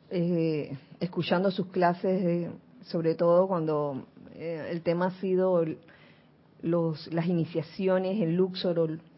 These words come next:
los siete templos en Luxor, se habla de la cuarta iniciación, en donde en esa unión de la, de la personalidad con el santo ser crístico,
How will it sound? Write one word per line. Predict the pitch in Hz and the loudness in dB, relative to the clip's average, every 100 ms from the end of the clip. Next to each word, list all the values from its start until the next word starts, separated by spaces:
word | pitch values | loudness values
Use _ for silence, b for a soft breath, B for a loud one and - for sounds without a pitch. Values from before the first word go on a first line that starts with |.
| B B B B b b b b _ - | B B B B b b b b _ -6
los | 165 170 151 - - - | 0 2 0 -6 -14 -2
siete | 175 175 | 2 2
templos | 180 190 185 185 | 2 0 0 0
en | 175 165 | 2 4
Luxor, | 180 180 - 175 180 B B B B B - | 2 2 0 0 0 B B B B B 4
se | 175 | 6
habla | 170 190 | 6 6
de | 175 | 6
la | 160 | 2
cuarta | - 180 180 | 6 6 6
iniciación, | 180 180 - - 202 185 180 165 - - B B B - - | 0 0 -2 -4 0 2 2 0 -6 -16 B B B -20 -6
en | 170 160 | -2 0
donde | 156 156 151 | 0 2 2
en | 156 180 | 4 2
esa | 185 214 | 2 2
unión | 196 185 190 196 208 208 | 2 2 2 2 2 0
de | 185 | 0
la, | 170 156 - - | 2 0 -2 -10
de | 165 | -2
la | 160 156 | -2 0
personalidad | 156 - 160 156 160 170 170 | -4 -2 -2 0 2 2 0
con | 202 | -2
el | 180 160 151 147 | 0 0 -2 -4
santo | - 175 190 | -4 -2 -2
ser | 208 185 180 | -2 -2 -2
crístico, | 202 208 - 202 180 175 | -4 -4 -4 -6 -2 -4